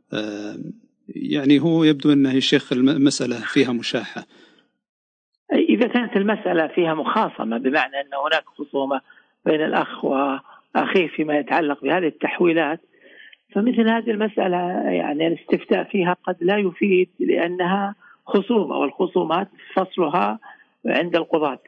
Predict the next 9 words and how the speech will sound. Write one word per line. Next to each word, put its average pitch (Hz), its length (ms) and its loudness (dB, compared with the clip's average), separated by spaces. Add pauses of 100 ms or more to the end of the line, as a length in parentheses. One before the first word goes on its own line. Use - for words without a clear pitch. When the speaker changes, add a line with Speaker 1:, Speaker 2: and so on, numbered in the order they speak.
(220)
Speaker 2:
وإنما 156 640 0
الفتوى 185 600 -2
لبيان 190 640 0 (400)
الحكم 190 360 0
الشرعي 165 420 0
من 165 120 -6
جهة 147 300 0
الحلال 139 440 0
والحرام. 113 420 -4